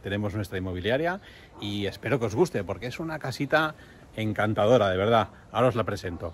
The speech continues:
Vamos a dar la vuelta a la cámara y seguimos. Esta es la zona de jardín. Como podéis ver, es súper acogedora,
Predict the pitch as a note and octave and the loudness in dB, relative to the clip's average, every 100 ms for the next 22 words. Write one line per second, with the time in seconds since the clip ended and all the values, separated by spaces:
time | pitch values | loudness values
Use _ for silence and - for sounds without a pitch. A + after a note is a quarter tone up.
0 | - - A2+ A#2 B2 G#2+ G#2 G#2 G#2 F#2+ | -14 -4 -2 0 0 2 2 0 0 -2
1 | F2+ D3+ G#3 A#3+ C4 - - - - - | 0 0 2 0 0 -8 -20 -20 -12 -10
2 | G2+ G2+ A2+ E2+ D#2+ - - - - - | -6 -4 -4 -4 -10 -18 -20 -20 -20 -2
3 | D3+ B2+ G#2 - G2+ F#2+ F2+ F#2 F2 F#2+ | 0 2 2 2 2 2 2 -2 0 -2
4 | F#2 F#2+ F#2 G2+ F2+ G#2 A#2+ - B2 - | -2 -2 2 2 4 4 4 2 -4 -8
5 | - A#2+ G#2 G2 G2 G#2+ G2+ A2 B2+ D3 | -4 -2 0 -2 -2 -4 0 2 2 0